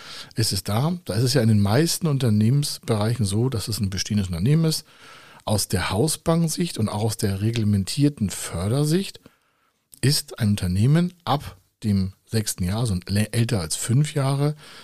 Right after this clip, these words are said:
ein bestehendes Unternehmen, also ein gereiftes Unternehmen. Man redet so von circa fünf Jahren aus, dann ist das Unternehmen gereift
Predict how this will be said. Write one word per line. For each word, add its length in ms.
ein 220
bestehendes 640
Unternehmen, 600
also 140
ein 320
gereiftes 760
Unternehmen. 680
Man 140
redet 260
so 120
von 220
circa 280
fünf 280
Jahren 260
aus, 280
dann 80
ist 180
das 180
Unternehmen 560
gereift 640